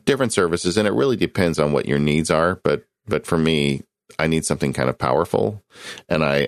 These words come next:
always am using I O S or Mac, and for me, that means that OmniFocus is the solution for me.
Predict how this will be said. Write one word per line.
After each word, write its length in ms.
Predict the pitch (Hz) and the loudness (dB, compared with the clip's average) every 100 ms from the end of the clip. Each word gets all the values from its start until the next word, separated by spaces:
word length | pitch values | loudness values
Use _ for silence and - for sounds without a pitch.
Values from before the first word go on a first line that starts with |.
| - | 0
always 420 | 69 76 78 73 | 0 2 0 0
am 300 | 69 69 71 | 0 0 -2
using 380 | 64 76 73 71 | -2 0 -2 -2
I 160 | - 67 | -2 0
O 160 | 62 65 | 0 0
S 180 | 71 | 0
or 80 | - | -2
Mac, 440 | 69 73 98 101 - | 0 0 -2 -4 -4
and 220 | 76 69 | -2 -2
for 100 | - | -2
me, 160 | 69 67 | -2 0
that 240 | 60 - | 0 -2
means 380 | 58 58 64 - | -2 -2 -2 -2
that 160 | - 50 | -2 0
OmniFocus 680 | 53 50 - - - - | -2 -2 -4 -6 -6 -8
is 120 | - | -8
the 100 | - | -6
solution 480 | - - 53 - - | -4 -2 -4 -4 -10
for 120 | - - | -6 -4
me. 220 | 50 - | -4 -8